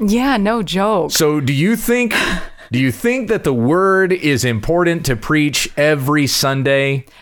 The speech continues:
Speaker 1: But I tell ya, people just get in our heads so easily to make a second guess, you know, 'cause we're,
Speaker 2: Yeah.
Speaker 1: whenever you're, you're a Christian and you're trying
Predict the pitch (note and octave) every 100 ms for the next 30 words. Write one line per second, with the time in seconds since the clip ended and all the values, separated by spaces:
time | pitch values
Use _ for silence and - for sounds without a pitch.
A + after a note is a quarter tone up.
0 | - C4 D4 C#4+ B3+ E4+ E4 C4+ F#3 -
1 | - F3+ - - B3+ E4 - A#3 - G3
2 | E3+ E3+ F3 A#3 A3+ G3 G#3+ - - G3+
3 | F#3 A3 G#3 A3 G#3 F#3 D#3+ D3+ - B3
4 | A3 F#3+ F3 F3+ - D#3 F3+ F3+ B3+ F3+
5 | - - - _ _ _ _ A3+ G#3+ G3
6 | G#3+ A3+ - G3+ G#3 G2+ - - - -
7 | - _ _ C4+ C4 C4+ B3+ B3 A3 F#3+
8 | - _ - F#3+ - A3+ A3 G3 F3+ -
9 | G3+ F#3 E3+ B3 B3+ - C4 B3+ F#3+ E3+
10 | - A3 G#3+ G#3+